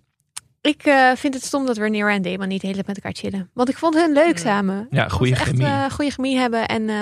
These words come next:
Speaker 1: daarom hoopte ik ook dat zij op die draak kwam aanvliegen om hem te gaan helpen. Zo van, ja,
Speaker 2: Ja.
Speaker 1: eh, pff, mijn vader met zijn leger, dat duurt vet lang. Ik,
Speaker 2: Ja.
Speaker 1: eh, ga wel even vooruit met mijn draak. Eh, dat was Lenor.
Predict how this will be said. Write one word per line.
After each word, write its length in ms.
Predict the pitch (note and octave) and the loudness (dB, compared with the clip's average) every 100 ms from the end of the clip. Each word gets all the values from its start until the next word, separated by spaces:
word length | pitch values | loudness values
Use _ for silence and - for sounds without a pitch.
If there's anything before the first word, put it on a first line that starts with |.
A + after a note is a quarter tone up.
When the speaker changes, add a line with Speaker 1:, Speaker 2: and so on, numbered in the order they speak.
| G#3 | 0
Speaker 1:
daarom 300 | G#3+ B3+ A#3+ | 2 2 2
hoopte 280 | G#3+ - - | 2 2 2
ik 80 | - | -2
ook 120 | A#3 | 0
dat 120 | A#3+ | 0
zij 140 | A3+ B3 | 2 4
op 60 | |
die 100 | A#3 | 2
draak 200 | G#3+ G#3+ | 2 0
kwam 120 | A3 - | 0 -2
aanvliegen 440 | G#3+ G#3+ A3 - | -2 -2 -4 0
om 60 | G#3 | 0
hem 100 | G#3+ | 0
te 80 | G#3 | 0
gaan 220 | G#3 G3+ | 0 2
helpen. 440 | G#3 G#3+ C4 D4 | 2 0 -2 -4
Zo 100 | A#3+ | -4
van, 200 | G3+ F#3+ | -4 -2
ja, 200 | F3+ F3+ | 0 0
Speaker 2:
Ja. 100 | G3 | -2
Speaker 1:
eh, 140 | - F#3 - | -2 -4 -4
pff, 200 | - - | -12 -8
mijn 120 | G#3 | -4
vader 260 | - F#3+ G3 | 0 2 2
met 120 | G3 | 0
zijn 140 | G#3 | 2
leger, 240 | F#3+ G3+ G3+ | 2 2 0
dat 100 | F#3 | 0
duurt 280 | G3+ G#3 - | 0 0 -2
vet 140 | G#3+ G3+ | -2 2
lang. 340 | F#3 F#3+ G3 | 2 0 -4
Ik, 180 | A3 F#3+ | -8 -4
Speaker 2:
Ja. 180 | G#3 G3 | -2 -2
Speaker 1:
eh, 60 | |
ga 160 | - G3+ | -2 0
wel 120 | G3+ | 0
even 140 | G3 | -2
vooruit 240 | - G3+ G#3 | -2 0 0
met 160 | G#3+ | 0
mijn 140 | G3 G3+ | 0 0
draak. 180 | D4 - _ - - - _ | 0 -6 _ -20 -20 -20 _
Eh, 280 | - A#3 A#3+ | -6 0 2
dat 120 | A#3+ | 4
was 160 | A#3+ A#3 | 2 2
Lenor. 540 | A3 B3 C4+ C#4+ D#4+ | 2 2 0 -4 -6